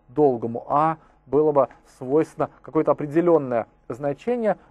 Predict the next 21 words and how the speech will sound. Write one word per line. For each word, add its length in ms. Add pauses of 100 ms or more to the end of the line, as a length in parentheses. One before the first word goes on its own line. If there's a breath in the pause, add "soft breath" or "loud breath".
и 180
не 140
могло 300
бы 100
быть, 280
э, 180
такого 440
положения, 640
чтобы 280
этот 160
звук 220
являлся 360
одновременно 560
звучанием 540 (280 soft breath)
междометия 1040 (440 soft breath)
и, 300
э, 440 (180)
предлога. 680 (840)
А, 140
или, 400 (220)
э, 260